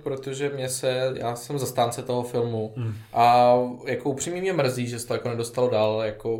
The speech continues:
Speaker 1: že ten svět je tak strašně bohatý, že
Speaker 2: Hmm.
Speaker 1: těch filmů by mohlo být hned několik.
Speaker 2: No, jasně, no, tak
Speaker 1: Ale
Speaker 2: těch filmů by mohlo být úplně jako
Speaker 1: Mraky, no.
Speaker 2: Mohlo být dvanácti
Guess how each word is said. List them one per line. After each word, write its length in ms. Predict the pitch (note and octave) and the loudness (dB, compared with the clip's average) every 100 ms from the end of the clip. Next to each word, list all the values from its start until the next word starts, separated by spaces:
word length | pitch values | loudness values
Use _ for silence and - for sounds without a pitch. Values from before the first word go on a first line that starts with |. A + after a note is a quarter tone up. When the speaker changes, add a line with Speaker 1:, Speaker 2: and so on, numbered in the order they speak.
| A2+ A2+ A2+ - - - | -6 -12 -16 -20 -20 -6
Speaker 1:
že 80 | |
ten 200 | B2 A#2 | -2 0
svět 280 | A2 A#2+ A#2 | 0 0 0
je 60 | A#2+ | 2
tak 220 | B2+ A#2+ | 0 -2
strašně 360 | - A2+ - B2 | -4 -6 -4 -2
bohatý, 520 | A2 A2+ A2+ A2+ A2 | -2 -2 -2 -2 -2
že 80 | A2 | -2
Speaker 2:
Hmm. 80 | A2 | -2
Speaker 1:
těch 180 | G#2+ | -4
filmů 540 | - A#2+ A2 A2+ A2+ A2+ | -2 0 0 0 -4 -2
by 80 | A2 | -2
mohlo 260 | A2+ A2+ | 0 0
být 140 | A2+ A2+ | 0 0
hned 180 | A#2+ | -4
několik. 520 | A#2+ A2+ A2+ A2 A2+ - - A2+ | -6 -4 -2 -2 -4 -12 -8 0
Speaker 2:
No, 120 | G#2+ | 0
jasně, 200 | G2 B2 | 0 0
no, 80 | A2+ | 4
tak 140 | A2+ | 6
Speaker 1:
Ale 240 | A2 A#2 | 6 6
Speaker 2:
těch 120 | C3 D#3 | 6 6
filmů 240 | C3 B2+ | 4 2
by 60 | B2 | 2
mohlo 240 | A#2 A#2+ | 4 4
být 200 | A#2+ A2+ | 4 2
úplně 260 | G#2+ A#2 A2+ G#2+ | 2 0 2 0
jako 320 | G#2+ A#2+ A2 - - - | -2 -4 -6 -10 -18 -2
Speaker 1:
Mraky, 360 | B2+ C#3+ - A2 | 2 2 0 0
no. 60 | |
Speaker 2:
Mohlo 160 | A#2+ A#2 | 2 6
být 140 | B2 B2 - | 6 4 -4
dvanácti 680 | B2+ A#2 A#2+ A2 - A2+ | -6 -2 -2 -2 -4 -8